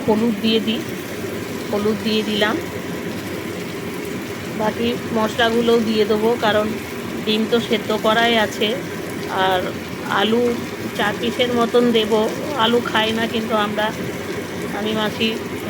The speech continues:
দুটো ট-, বললাম, "আলু টুকরো করে সেদ্ধ করে ছাড়িয়ে রাখো।"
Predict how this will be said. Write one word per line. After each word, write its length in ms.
দুটো 360
ট-, 360
বললাম, 260
"আলু 320
টুকরো 260
করে 300
সেদ্ধ 320
করে 160
ছাড়িয়ে 280
রাখো।" 420